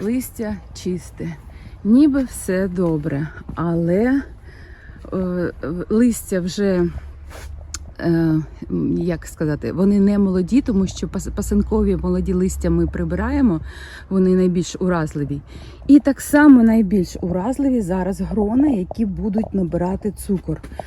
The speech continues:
Тобто там будуть, е, е, е, волога всередині,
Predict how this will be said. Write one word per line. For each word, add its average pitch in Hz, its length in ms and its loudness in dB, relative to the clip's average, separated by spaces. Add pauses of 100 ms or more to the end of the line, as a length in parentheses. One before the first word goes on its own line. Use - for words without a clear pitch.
(200)
Тобто 185 200 -6
там 208 360 0
будуть, 165 580 -4
е, 170 40 -2 (840)
е, - 40 -8
е, 170 960 -2 (420)
волога 180 760 0 (600)
всередині, 254 720 6